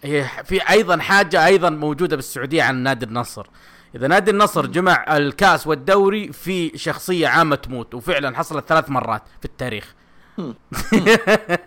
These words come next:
Speaker 1: فليفربول الظاهر
Speaker 2: لا
Speaker 1: بيسوي.
Speaker 2: حول ولا قوة.
Speaker 1: فمش
Speaker 2: لا، لا، لا، لا، إن شاء الله العمر كله السادسة
Speaker 1: آه، هي،
Speaker 2: بإذن
Speaker 1: هي
Speaker 2: الله.
Speaker 1: كذا، سبحان الله، هي تيجي كذا. المهم،
Speaker 2: السادسة،
Speaker 1: كان
Speaker 2: إيه.
Speaker 1: تستاهلونه، والله تستاهلونه، وربي
Speaker 2: يبغانا
Speaker 1: تستاهلونه.
Speaker 2: نروح نحضرها سوا،
Speaker 1: شوف.
Speaker 2: تصدق؟ أنا قاعد أفكر والله.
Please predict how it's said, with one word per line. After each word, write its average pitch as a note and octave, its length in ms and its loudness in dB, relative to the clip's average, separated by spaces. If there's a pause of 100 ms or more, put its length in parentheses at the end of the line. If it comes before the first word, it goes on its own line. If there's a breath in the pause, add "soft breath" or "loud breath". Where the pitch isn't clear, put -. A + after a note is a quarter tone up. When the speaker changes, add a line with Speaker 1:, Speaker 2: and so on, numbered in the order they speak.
(300 loud breath)
Speaker 1:
فليفربول D#3+ 600 0
الظاهر C#3+ 360 2
Speaker 2:
لا B2+ 80 -2
Speaker 1:
بيسوي. B2 220 -2
Speaker 2:
حول A2 100 -2
ولا G#2+ 240 -4
قوة. G#2 160 -6
Speaker 1:
فمش D3 220 0
Speaker 2:
لا، D#3+ 180 0
لا، D3 200 -2
لا، C3 160 -2
لا، A#2 120 -6
إن A2+ 60 -8
شاء G#2+ 260 -8
الله G2 140 -10
العمر A#2+ 320 -6
كله A#2+ 240 -8
السادسة B2+ 480 -2
Speaker 1:
آه، - 40 -2
هي، A2 60 -2
Speaker 2:
بإذن - 200 -4
Speaker 1:
هي G#3+ 80 2
Speaker 2:
الله. A#3+ 120 4
Speaker 1:
كذا، F3+ 340 0
سبحان A#2+ 300 -6
الله، D3 120 -2
هي C#3 160 -2
تيجي A#2 240 -10
كذا. A#2 420 0
المهم، G#3 340 4 (160)
Speaker 2:
السادسة، B2 1080 0
Speaker 1:
كان - 240 -12
Speaker 2:
إيه. G#2+ 160 -6
Speaker 1:
تستاهلونه، G#2 580 -8
والله D3+ 320 4
تستاهلونه، G#2+ 760 -6
وربي D#3+ 300 4
Speaker 2:
يبغانا E3+ 240 0
Speaker 1:
تستاهلونه. E3 220 0
Speaker 2:
نروح E3+ 200 -4
نحضرها D3+ 480 -2
سوا، C3 160 -2
Speaker 1:
شوف. E3+ 140 2
Speaker 2:
تصدق؟ B2+ 480 -4
أنا D#3 180 -2
قاعد C3+ 260 -4
أفكر - 380 -10
والله. G2 300 -10